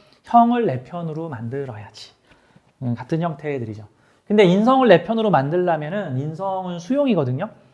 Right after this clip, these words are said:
그러니까 이런 경우가, 이런 경우가 공부를 안 하면 네가 원하는 일을, 식신을 할 수 없다가 되는 거예요. 편인을 내가 수용하면은, 이게 무슨, 편인을 수용한다는 게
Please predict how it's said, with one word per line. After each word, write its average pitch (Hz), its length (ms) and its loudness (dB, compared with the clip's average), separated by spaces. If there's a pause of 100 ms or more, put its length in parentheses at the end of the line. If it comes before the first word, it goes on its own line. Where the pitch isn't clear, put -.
(220)
그러니까 185 180 0
이런 202 240 4
경우가, 156 240 -6
이런 208 220 -4
경우가 208 340 -4
공부를 196 560 2
안 143 120 4
하면 170 340 -2
네가 151 280 2
원하는 143 500 -2
일을, 143 240 -2
식신을 160 420 -8
할 185 60 -6
수 190 260 -12
없다가 135 420 4
되는 104 200 -8
거예요. 95 140 -20 (520)
편인을 254 480 0
내가 165 220 4
수용하면은, 208 1080 -2
이게 196 80 6
무슨, 139 220 2
편인을 269 420 -2
수용한다는 202 580 -2
게 226 120 -4